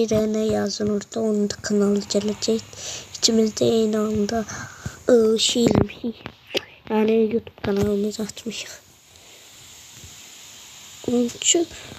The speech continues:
onun üçün benim abonelerimden çok daha, çok, çok abonəçi var. Doxsan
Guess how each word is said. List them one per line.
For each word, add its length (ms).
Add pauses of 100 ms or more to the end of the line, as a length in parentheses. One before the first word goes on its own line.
(160)
onun 200
üçün 340
benim 280
abonelerimden 1200 (480)
çok 300 (800)
daha, 340 (400)
çok, 220 (160)
çok 200 (360)
abonəçi 840
var. 260 (480)
Doxsan 380